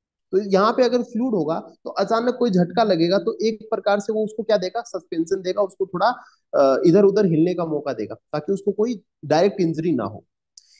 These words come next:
इसके अंदर इसलिए एक fluid भरा रहता है, जिसको बोलते हैं peritoneal fluid, ठीक है, इसको बोलते हैं peritoneal fluid। अब देखो, सबसे पहले मैंने कहा कि भाई peritoneum होती है हर organ के बाहर, और peritoneum की दो layer होती है,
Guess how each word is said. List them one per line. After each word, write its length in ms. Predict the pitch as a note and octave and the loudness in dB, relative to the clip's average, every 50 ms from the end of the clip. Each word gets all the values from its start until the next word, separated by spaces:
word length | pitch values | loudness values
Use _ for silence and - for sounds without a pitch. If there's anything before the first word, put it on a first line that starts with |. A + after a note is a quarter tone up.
| _ _ - | _ _ -6
इसके 200 | G#3+ - - B3 | -6 -2 0 -2
अंदर 200 | B3 B3+ B3 B3 | 0 0 0 -2
इसलिए 220 | B3+ B3+ B3+ B3+ B3 | -2 -2 -2 -4 -4
एक 140 | B3 - | -4 -2
fluid 160 | - C#4 C#4+ C4 | -2 -2 0 0
भरा 180 | A3+ F3 F3 | 0 0 0
रहता 200 | E3+ D3+ - - | -2 -4 -4 -4
है, 60 | G3+ | -6
जिसको 260 | F#3+ G3 G3+ - - A3 | -6 -6 -10 -12 -12 -8
बोलते 300 | F#3 F3+ D#3+ D#3+ E3+ E3 | -6 -6 -6 -4 -2 -2
हैं 220 | F#3 A#3+ C#4+ C4+ - - - - _ _ - | -2 -4 -4 -8 -12 -18 -18 -20 _ _ -2
peritoneal 600 | F#3+ F#3+ A3+ F#3+ - F#3+ F3+ F3+ G#3 C4+ D#4+ D#4 - - - - _ | 0 0 0 0 -2 -2 0 0 0 0 0 0 -2 -6 -16 -18 _
fluid, 400 | _ - F#3+ D#3+ A2 - - - - _ _ _ _ _ _ _ _ _ _ _ _ _ _ _ _ _ _ _ _ _ _ _ _ _ _ _ - - | _ -6 -6 -4 -4 -6 -10 -18 -20 _ _ _ _ _ _ _ _ _ _ _ _ _ _ _ _ _ _ _ _ _ _ _ _ _ _ _ -8 -6
ठीक 120 | B3+ B3 | -4 -4
है, 100 | F#3 - | -4 -6
इसको 200 | D#3 - - G3 | -4 -6 -8 -4
बोलते 240 | F3+ F#3+ F#3+ F#3+ A3 | -4 -4 -4 -2 -4
हैं 100 | G#3+ G#3+ | -4 -4
peritoneal 560 | G3+ F3+ F3 E3+ F#3 F3+ F3 F#3 A3+ C#4 C#4 - - - - - _ _ _ | -4 -4 -4 -4 -4 -6 -4 -4 -4 -4 -4 -8 -12 -20 -20 -20 _ _ _
fluid। 200 | - - - _ _ _ _ _ _ _ _ _ _ _ _ _ - | -18 -18 -18 _ _ _ _ _ _ _ _ _ _ _ _ _ -4
अब 140 | G#3 G#3+ F3+ | -4 -2 -2
देखो, 320 | E3 C3+ - A#2 G#2 - - - _ _ _ _ _ _ | -4 -6 -6 -8 -16 -16 -20 -20 _ _ _ _ _ _
सबसे 260 | - - A3+ G#3+ C#4+ A#3+ | -6 -6 -4 -2 -2 -2
पहले 200 | C4 C4 C4 B3+ | -2 -2 0 -2
मैंने 180 | B3 A#3+ A#3+ | -2 -2 -2
कहा 200 | A#3 G3+ F#3+ G3+ | -2 -2 -2 -2
कि 140 | G#3 - A3+ | -4 -8 -10
भाई 120 | B3+ C#4+ | -10 -10
peritoneum 560 | B3+ - A3 F#3+ G3+ F#3 G3+ G3 G#3 A3 A3+ G3 | -6 -4 -2 -2 -2 -2 -4 -4 -4 -4 -6 -6
होती 200 | F3 E3+ - - | -6 -8 -6 -6
है 60 | A3+ | -6
हर 140 | F3 E3 D#3+ | -6 -6 -6
organ 300 | D3+ C3+ B2+ A#2+ A#2+ A#2+ | -6 -8 -8 -8 -10 -8
के 120 | A#2 A2 | -8 -10
बाहर, 240 | G2 G2 G#2+ G#2+ - _ _ _ _ - | -8 -8 -10 -12 -12 _ _ _ _ 2
और 120 | G3 G#3 | 2 4
peritoneum 580 | G3+ A#3 A3 A3 B3+ A#3+ B3 A#3 A#3+ B3 B3+ B3 | 6 6 6 6 6 4 2 2 2 2 0 0
की 100 | C4 B3+ | 0 2
दो 160 | F#3 F#3+ F#3 | 2 2 2
layer 200 | F#3+ F3 D#3+ C3+ | 2 0 0 0
होती 240 | A2+ G#2 - - G#2 | -2 -4 -4 -8 -12
है, 120 | G#2 C3 | -12 -14